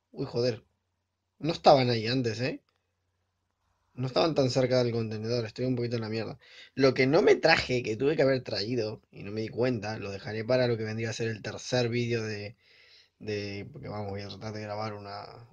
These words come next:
unos cuantos de estos hasta que, bueno, como podemos ver, aparecen zombies sin la necesidad de,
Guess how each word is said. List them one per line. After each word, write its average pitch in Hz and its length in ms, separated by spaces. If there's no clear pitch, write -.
unos 98 240
cuantos 110 380
de 117 80
estos 113 240
hasta 101 260
que, 98 240
bueno, 151 180
como 151 180
podemos 233 260
ver, 208 160
aparecen 160 500
zombies 196 420
sin 190 260
la 190 100
necesidad 131 600
de, 110 840